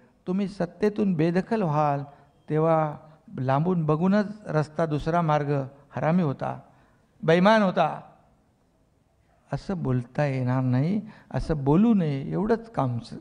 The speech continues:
करायला पाहिजे. आयुष्यामध्ये बघा, इथे बाळासाहेब आहेत, दिघे साहेब आहेत. मी नेहमी स्वतःशी बोलत असतो, परमेश्वराकडे प्रार्थना करत असतो, माझ्याकडून जेवढं काय होईल ते चांगलं घडवून घे. मी मेहनत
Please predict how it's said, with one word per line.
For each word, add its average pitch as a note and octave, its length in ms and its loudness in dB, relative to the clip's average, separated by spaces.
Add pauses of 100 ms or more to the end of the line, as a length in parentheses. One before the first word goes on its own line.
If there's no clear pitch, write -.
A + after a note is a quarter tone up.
(120)
करायला A2 260 -6
पाहिजे. - 380 -14 (320)
आयुष्यामध्ये E3+ 560 2
बघा, F3+ 260 2
इथे F3 240 -2
बाळासाहेब E3 560 2
आहेत, G3 120 2
दिघे F#3 300 -2
साहेब A3 260 -4
आहेत. - 120 -8 (680)
मी B3+ 100 2
नेहमी A3+ 600 2 (400)
स्वतःशी G3 600 0
बोलत F#3+ 420 -2
असतो, C#3+ 360 -4
परमेश्वराकडे F3 920 -2
प्रार्थना D#3+ 460 0
करत E3 160 -4
असतो, - 480 -8 (300)
माझ्याकडून A3+ 640 4
जेवढं A3 320 4
काय A3 240 0
होईल A3 420 -2 (320)
ते G#3 80 2
चांगलं G3+ 480 0
घडवून C#3+ 340 0
घे. B2 160 -10 (680)
मी G3+ 120 4
मेहनत A3 320 4